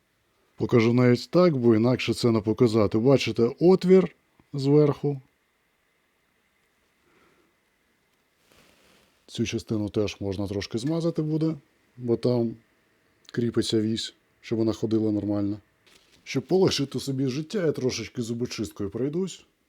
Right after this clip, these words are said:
бо тут прям хочеться, щоб була нормальна різьба. Там все чистенько. І тут трошки як кальцій чи щось таке, такі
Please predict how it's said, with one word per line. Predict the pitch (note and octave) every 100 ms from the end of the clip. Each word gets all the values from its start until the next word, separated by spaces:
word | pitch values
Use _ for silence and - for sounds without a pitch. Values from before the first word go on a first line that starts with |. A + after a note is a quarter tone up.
| _ _ -
бо | G2+
тут | F#2+ B2 -
прям | - G#2+ G2+ F#2+ _ _ _ _ _ _ _ _ _
хочеться, | - C#3 - C3 A#2+
щоб | G2+ A#2 G#2+ _ -
була | B2 B2
нормальна | A#2 A#2+ A#2+ G#2+ G2+ - _ -
різьба. | A2 G#2 G#2+ G#2 _ _ _ _
Там | G#2 F#2+
все | F2+
чистенько. | F#2 A2+ - D3+ D#3+ E3 D#3 - _ _ _
І | C3
тут | F3 D#3+
трошки | C#3+ D3+ - C3+
як | C3 - _
кальцій | D3 E3 D3+ - G#2+
чи | -
щось | G#2+ A2+ -
таке, | A2 D3+ D#3+ D#3+ _ _
такі | A2 - A2